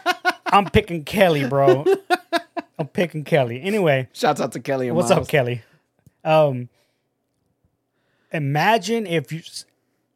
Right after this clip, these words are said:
Speaker 2: if Steam could somehow get the same partnership treatment amongst all computer manufacturers like Dell, H P, Acer, Asus,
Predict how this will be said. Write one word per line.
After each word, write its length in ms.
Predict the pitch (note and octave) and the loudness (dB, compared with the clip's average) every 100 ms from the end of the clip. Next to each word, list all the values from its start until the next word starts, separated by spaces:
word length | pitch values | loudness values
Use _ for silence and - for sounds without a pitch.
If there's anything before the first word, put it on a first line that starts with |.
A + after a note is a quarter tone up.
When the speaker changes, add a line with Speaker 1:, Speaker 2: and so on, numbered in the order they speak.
| _ _ _ - | _ _ _ -14
Speaker 2:
if 140 | D3 | -8
Steam 580 | - - F#3 F#3 D#3 B2+ | -8 -4 -2 -2 -2 -6
could 180 | - C#3+ | -6 -6
somehow 680 | - E3+ D#3+ D3 D#3 C3+ B2+ - - _ _ _ _ _ _ _ _ _ _ _ _ _ C3+ B2+ | -2 -2 0 0 2 0 -2 -10 -20 _ _ _ _ _ _ _ _ _ _ _ _ _ -16 -4
get 300 | D#3 D#3 - | -2 -2 -6
the 140 | C3+ | -6
same 680 | - E3+ E3 D#3 C#3+ C#3 - _ _ | -4 -2 0 -2 -4 -8 -12 _ _
partnership 560 | - D#3+ E3 - F3 - | -2 -2 -6 -8 -8 -8
treatment 440 | - E3+ F3 - _ _ _ _ _ _ _ _ _ _ _ _ - | -10 -8 -10 -14 _ _ _ _ _ _ _ _ _ _ _ _ -4
amongst 400 | D#3 D3+ - - | -2 -2 -4 0
all 200 | D#3 E3+ | 4 4
computer 440 | E3+ D#3+ F#3 F3+ F3+ | 2 -6 -4 -4 -2
manufacturers 680 | F3+ F3+ F#3+ F3+ - F#3 | -4 -2 0 -2 -2 -8
like 200 | D#3 B2 | -6 -4
Dell, 320 | B2 C3 C3+ C#3 | 0 2 2 -2
H 300 | C3 B2+ - | -6 -8 -10
P, 280 | C3 B2 B2+ | -10 -10 -6
Acer, 520 | C3 B2+ - C3+ C3 | -4 -4 -6 -10 -8
Asus, 460 | B2+ B2+ - B2 | -8 -8 -10 -14